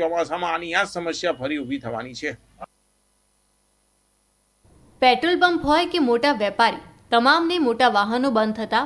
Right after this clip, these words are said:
Speaker 2: પાવી જેતપુર સહિત અન્ય ગામોના ખેડૂતોને પણ અસર થઈ, જેથી કેટલાક ગામોના સરપંચો અને ગ્રામ લોકોએ લોકફાળો કરીને નદીમાં કાચું ડાયવર્ઝન બનાવ્યું. કિનારા પાસે આવેલા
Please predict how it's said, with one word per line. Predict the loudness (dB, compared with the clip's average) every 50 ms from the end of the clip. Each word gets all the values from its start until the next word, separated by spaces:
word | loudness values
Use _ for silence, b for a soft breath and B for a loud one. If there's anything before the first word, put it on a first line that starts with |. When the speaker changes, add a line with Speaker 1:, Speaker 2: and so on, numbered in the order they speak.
| 0 0
Speaker 2:
પાવી | 0 0 0 0 -6
જેતપુર | -4 -4 -4 -4 -4 -4 -2 -2 -2
સહિત | -2 -2 -2 -2 -2 -4 -2 -4 -4
અન્ય | -2 -2 -4 -2
ગામોના | 0 0 0 0 -2 -4 -4 -6 -6 -8 -6
ખેડૂતોને | -6 -4 -4 -2 -2 -2 0 0 -2 -4 -2 0
પણ | 0 2 2 0
અસર | -2 -4 -2 0 -2 -2 -2 -2
થઈ, | -10 -10 -10 -10 b b b b b b b b -4
જેથી | -2 2 2 2 2
કેટલાક | 2 -2 2 2 2 2 2 0 2 4
ગામોના | 4 4 4 2 0 0 -2 -2
સરપંચો | -2 -4 -4 -4 -2 -4 -2 -2 -2 -2 -4 -4 -4 B B B B B B
અને | 0 0 2
ગ્રામ | 2 2 2 4 4 4 4 4
લોકોએ | 4 4 2 0 -6 -6 -6 -8 -10 -18 -20 _ -4
લોકફાળો | 2 4 4 4 2 2 2 4 4 4 4 2
કરીને | 2 0 0 0 0 0 0 -2
નદીમાં | -2 -2 -4 -4 -4 -2 0 0 -2 0
કાચું | -2 -2 -2 -2 -4 -6 -4
ડાયવર્ઝન | -2 -2 -2 -2 -2 -4 -2 0 0 0 0 2
બનાવ્યું. | 2 0 0 -2 -6 -6 -8 -10 -10 -12 -20 -20 _ _ b b b b b b
કિનારા | 0 2 4 4 4 4 4 2 2
પાસે | 2 0 2 2 2
આવેલા | 2 2 2 2 2 0